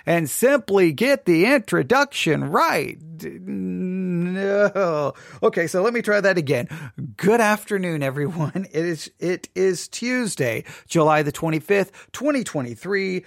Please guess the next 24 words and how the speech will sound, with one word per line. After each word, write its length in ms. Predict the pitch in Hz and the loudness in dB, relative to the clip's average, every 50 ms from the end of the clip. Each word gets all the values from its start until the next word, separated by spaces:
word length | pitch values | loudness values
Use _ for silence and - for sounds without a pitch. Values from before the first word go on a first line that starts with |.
| - - - | -10 -4 0
It 100 | 180 180 | 2 4
is 200 | 196 175 - - | 4 2 0 -4
currently 720 | - - - 262 254 240 240 226 185 - 180 196 196 190 | -4 0 0 2 2 2 0 -2 -2 -2 -2 -2 -2 -2
two 340 | 190 - - 269 285 277 247 | -4 -6 -4 -2 -2 -2 -2
fifty 460 | - - - 196 185 196 - 185 170 | -2 0 2 2 2 0 -2 -6 -6
P 260 | - - 185 175 165 156 | -4 -2 0 2 2 2
M 160 | 147 139 131 | 2 0 -2
Central 460 | - - 180 165 151 - 175 160 151 | -4 -4 -4 -4 -4 -4 -4 -4 -4
Time, 500 | - - 170 156 156 151 151 156 156 156 - - - - - | -4 -4 -4 -2 -2 -2 -4 -4 -6 -8 -12 -16 -20 -10 -4
and 160 | 175 190 196 | -2 -2 0
I'm 160 | 202 208 214 208 | 0 -2 -2 -4
still 440 | - - - - 302 311 294 240 | -6 -8 -6 -2 2 4 4 4
coming 340 | - - 160 139 143 135 135 | 4 2 0 2 0 -2 -2
to 100 | - 151 | -2 -4
you 240 | 143 127 135 131 131 | -2 -2 -2 -2 0
live 540 | 123 135 131 127 127 123 - - 139 - - _ _ _ _ _ _ _ | 0 0 0 0 -2 -4 -8 -10 -12 -16 -20 _ _ _ _ _ _ _
from 240 | - 190 190 185 | -2 0 0 2
the 120 | 190 185 - | 2 0 0
Theology 680 | - 180 165 165 165 160 156 156 151 131 120 151 139 | 0 0 2 4 4 4 4 2 2 0 -2 -4 -6
Central 400 | - - 151 139 - - 147 139 | -4 -4 -4 -4 -4 -4 -6 -6
Studio, 800 | - - - - 156 147 135 135 131 127 123 120 113 113 123 - _ _ _ _ _ - | -6 -6 -4 -2 -2 -2 -2 -2 -4 -4 -4 -4 -4 -6 -8 -10 _ _ _ _ _ -2
located 640 | 151 147 147 - - - 143 131 127 139 123 - 117 | -2 -2 -2 -2 -4 -4 -2 -2 0 -2 -2 -2 -2
right 280 | 110 123 120 120 - | -2 -2 -2 -4 -8
here 460 | - - - 131 127 123 113 117 - | -12 -10 -6 -4 -4 -2 -4 -4 -6